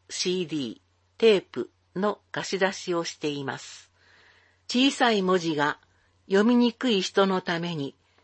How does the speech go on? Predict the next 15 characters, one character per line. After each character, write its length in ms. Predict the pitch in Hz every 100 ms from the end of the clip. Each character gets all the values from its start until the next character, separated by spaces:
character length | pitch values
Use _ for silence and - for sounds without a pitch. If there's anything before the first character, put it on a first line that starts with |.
| _ _ -
大 320 | 185 233 233
活 340 | - 202 226
字 180 | 214 208
本 320 | 190 185 156
や、 200 | 147 131 - _ _ _ _ _ _ _
優 120 | 170 226 240
し 280 | 247 226 220
い 120 | 208
表 340 | 190 196 190 190
現 140 | 180
で 140 | 175 170
書 100 | 160
か 180 | 170 151
れ 120 | 139
た 240 | - 107